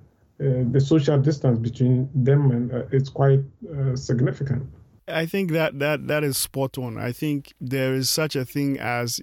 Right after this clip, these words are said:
Speaker 2: these people deserve it. And when we think about even the way middle class to upper class people live, there are gated communities, there are built up walls with,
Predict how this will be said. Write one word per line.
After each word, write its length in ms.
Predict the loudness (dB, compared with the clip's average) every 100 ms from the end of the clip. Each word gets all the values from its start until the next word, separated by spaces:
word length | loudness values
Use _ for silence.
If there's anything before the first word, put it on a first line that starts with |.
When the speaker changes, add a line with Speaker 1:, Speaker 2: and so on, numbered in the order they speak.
| -10
Speaker 2:
these 260 | -6 -4 -4
people 240 | -4 -4
deserve 420 | -4 -4 -4 -4
it. 220 | -8 -12 -6
And 140 | -2
when 140 | 0 0
we 100 | -2
think 320 | -2 -4 -4
about 400 | -4 -2 -4 -4
even 360 | -4 -2 -2
the 120 | -2 -2
way 440 | -2 -2 -2 -6 -10
middle 400 | -6 -4 -2 -4
class 500 | -6 -6 -4 -2 -4 -6
to 200 | -8 -6
upper 280 | -6 -6
class 360 | -6 -6 -6 -6
people 400 | -8 -10 -6 -6
live, 460 | -4 -4 -4 -6 -14 _ _ -8
there 280 | -4 -2
are 120 | -4 -4
gated 640 | -2 -4 -2 -2 -2 -10 _ -8
communities, 920 | -4 -2 -2 -4 -4 -4 -2 -6 -8 _ -12
there 320 | -6 -4 -4
are 60 | -4
built 340 | -4 -4 -2
up 220 | -4 -4 -6
walls 680 | -4 -2 0 -2 -4 -6 -6
with, 260 | -8 -10